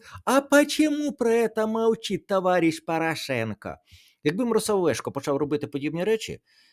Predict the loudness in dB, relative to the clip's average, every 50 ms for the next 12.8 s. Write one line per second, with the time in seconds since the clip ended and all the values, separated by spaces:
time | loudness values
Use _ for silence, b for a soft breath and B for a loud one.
0 | b b b -6 -4 -2 -2 0 0 0 0 0 -2 -4 -4 -2 0 0 0 0
1 | 0 -2 -4 -6 -6 -4 -4 -4 -4 -4 -6 -6 -6 -8 -10 -12 -6 -4 -4 -4
2 | -2 -4 -6 -8 -8 -6 -6 -6 -6 -6 -10 -10 -10 -10 -16 -18 -20 -20 -20 B
3 | B B B B B B B B B -6 0 2 2 2 2 0 0 0 0 0
4 | 0 0 -2 0 2 2 2 2 2 -2 -2 -2 -2 -2 -2 -2 -2 -2 -2 -2
5 | -2 -2 -2 -4 -2 -2 -2 -4 -2 0 0 0 2 2 0 0 0 0 -2 -4
6 | -2 0 0 -2 0 -2 -2 -2 -2 -2 -2 -2 -2 -2 -2 -4 -4 -4 -2 2
7 | 2 2 2 2 -2 -2 -4 -2 -4 -4 0 0 0 0 2 0 0 -2 -4 -8
8 | -8 _ -4 -4 -2 -2 -2 0 0 -2 -2 -4 -8 -8 -6 -4 -2 -2 -4 -4
9 | -4 -4 -2 -2 -2 -2 -4 -6 -8 -14 B B B B B B B 4 4 6
10 | 4 4 0 2 4 4 4 6 2 2 2 0 -4 -4 0 0 0 0 2 0
11 | 0 0 0 -4 -4 -4 -2 -2 -2 -2 -2 -2 -2 -2 -2 -2 -4 -6 -6 -4
12 | -2 0 0 0 -2 -2 -2 -2 -2 -4 -6 _ -18 -20 -20